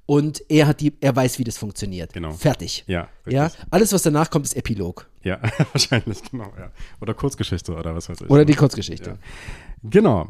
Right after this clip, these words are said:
Speaker 2: Ähm, hast du dazu noch was? Weil ansonsten können wir ins nächste gehen, hätte ich gesagt.
Speaker 1: Nee, mach mal ruhig.
Speaker 2: Ja, sind wir bei Sarene wieder, Kapitel
Speaker 1: Mhm.
Speaker 2: fünfzig. Ähm, hier wird auch, ähm, ja, nochmal artikuliert, was sie für Verlustgefühle gegenüber von Elantris hat, gegenüber Raoden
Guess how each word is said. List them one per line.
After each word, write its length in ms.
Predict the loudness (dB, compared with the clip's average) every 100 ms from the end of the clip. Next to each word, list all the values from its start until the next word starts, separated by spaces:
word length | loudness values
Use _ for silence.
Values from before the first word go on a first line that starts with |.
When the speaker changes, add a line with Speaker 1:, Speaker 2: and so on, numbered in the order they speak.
| -12 _ -20 _
Speaker 2:
Ähm, 360 | 0 2 0 0
hast 180 | 0 2
du 40 |
dazu 240 | 0 0
noch 180 | -2 0
was? 300 | -4 -6 -4
Weil 100 | -4
ansonsten 340 | 0 0 -2 -4
können 240 | -2 0
wir 300 | 0 0 -2
ins 380 | -4 -6 -6 0
nächste 360 | 4 6 4 -2
gehen, 160 | -4
hätte 120 | -4 -8
ich 60 |
gesagt. 500 | -6 0 0 0 -8 -16 -16 -18 -20 -20 -20 -20 -20 -20 -20 -14 0
Speaker 1:
Nee, 80 |
mach 120 | 4 6
mal 60 |
ruhig. 260 | 4 4 0 -14 -20 -8
Speaker 2:
Ja, 340 | 4 6 6 4
sind 120 | 4
wir 60 | 6
bei 160 | 6
Sarene 420 | 6 4 4 4 2
wieder, 240 | 0 -4 -6
Kapitel 240 | -2 0 2
Speaker 1:
Mhm. 40 |
Speaker 2:
fünfzig. 540 | 2 0 0 -2 -2 -16 -20 -20 -20 -20 _
Ähm, 380 | 0 4 4 2
hier 220 | 2 2
wird 140 | 4
auch, 520 | 4 2 2 0 -4 -2
ähm, 520 | 0 0 -2 -4 -8
ja, 180 | -4 -4
nochmal 260 | -2 -4 -4
artikuliert, 580 | -6 -2 4 4 4
was 140 | -2 -2
sie 80 | -2
für 140 | 0
Verlustgefühle 640 | 2 2 2 -4 2 2
gegenüber 380 | 2 0 -2 -6
von 180 | -4 -6
Elantris 640 | -2 -2 -2 -4 -8 -2
hat, 340 | 2 2 0 -2
gegenüber 420 | -2 0 0 2
Raoden 560 | 0 2 4 4 0